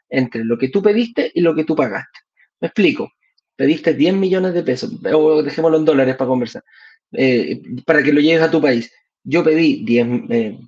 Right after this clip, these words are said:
cincuenta mil dólares para poder entrar en este, en este ámbito y resulta que en mi país, por esos cincuenta mil dólares y mientras el periodo que yo lo tengo para pagar,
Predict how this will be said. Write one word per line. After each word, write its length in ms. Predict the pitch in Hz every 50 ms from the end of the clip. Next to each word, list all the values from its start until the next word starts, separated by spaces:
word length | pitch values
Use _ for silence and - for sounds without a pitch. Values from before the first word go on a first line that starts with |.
| _ _
cincuenta 380 | _ - 123 - - 277 - -
mil 200 | 147 180 180 180
dólares 420 | 190 202 208 214 220 254 269 262 - _
para 220 | - 156 156 151
poder 240 | 143 151 165 170 170
entrar 300 | 175 156 - - 190 180
en 140 | 185 180 175
este, 420 | 185 180 - - 180 175 165 - -
en 80 | 165
este 720 | 170 175 - - 180 175 170 170 165 165 160 165 160 - -
ámbito 400 | - - 196 208 220 220 247 233 - - - _ _
y 120 | - 156
resulta 460 | 156 165 160 - 220 190 - - 147
que 120 | 135 147 156
en 160 | 160 185 208
mi 140 | 226 269 277
país, 460 | 277 294 269 262 277 285 277 277 - _ _ _ _ _ _ _ _
por 180 | - 170 180 180
esos 200 | 185 180 170 156
cincuenta 360 | 170 156 - 175 170 - 180
mil 200 | 202 220 214 208
dólares 360 | 214 226 220 220 208 220 220
y 40 | 202
mientras 340 | 185 180 175 165 - 175 165
el 140 | 160 156 160
periodo 300 | - 165 175 180 180 160
que 100 | 160 160
yo 140 | 151 165 160
lo 160 | 156 160 151
tengo 280 | - - 143 147 151
para 200 | 147 160 160 165
pagar, 400 | 165 190 190 208 262 294 311 311